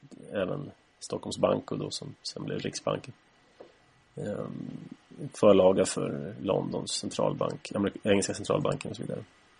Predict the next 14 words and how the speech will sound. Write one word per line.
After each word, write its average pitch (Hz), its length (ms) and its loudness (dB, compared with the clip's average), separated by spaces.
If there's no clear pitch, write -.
Och 113 80 6
den 113 60 12
här 123 80 12
banken 113 300 12
då 98 200 8
grundades 120 340 10
sextonhundranio 110 640 8
och - 200 -6
den 101 120 -4
höll 92 300 4
till - 240 -6
artonhundranitton, 101 880 -2
tvåhundratio 98 540 -2
år, 110 260 2